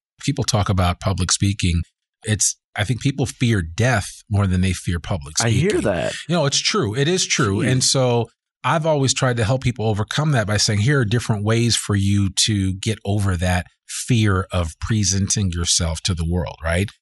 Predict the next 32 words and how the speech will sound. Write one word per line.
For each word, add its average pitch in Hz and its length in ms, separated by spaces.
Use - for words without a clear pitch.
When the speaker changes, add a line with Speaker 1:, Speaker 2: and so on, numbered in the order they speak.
Speaker 1:
'Cause 156 140
you 180 80
do 233 220
it 156 80
every 107 260
day, 135 260
but 98 220
not 139 340
in 113 140
a, 110 160
a 104 120
form, 127 280
a - 100
setting. 95 400
Like, 90 180
I, 170 280
if 110 160
somebody 208 320
said, 101 160
"Hey, 110 240
there's 135 140
a - 60
thousand 123 500
people 104 460
across 101 340
the 104 60
street 110 220
at 95 60
the 90 80
Fayetteville 101 340
Public 95 300
Library, 90 480